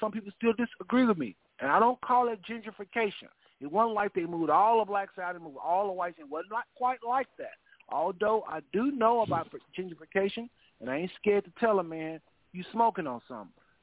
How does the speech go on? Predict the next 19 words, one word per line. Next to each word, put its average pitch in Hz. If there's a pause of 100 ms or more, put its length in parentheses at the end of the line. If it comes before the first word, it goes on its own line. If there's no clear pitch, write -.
(180)
That 214
wasn't 185 (120)
ginger-, 151 (340)
uh, 127 (100)
what, 127
gentrification, 156
whatever 139
they 127
call 139
it. 104 (100)
I -
think 139
I'm 110
pronouncing 107
it 92
right. 104 (1040)
My 156
point 269
is, 120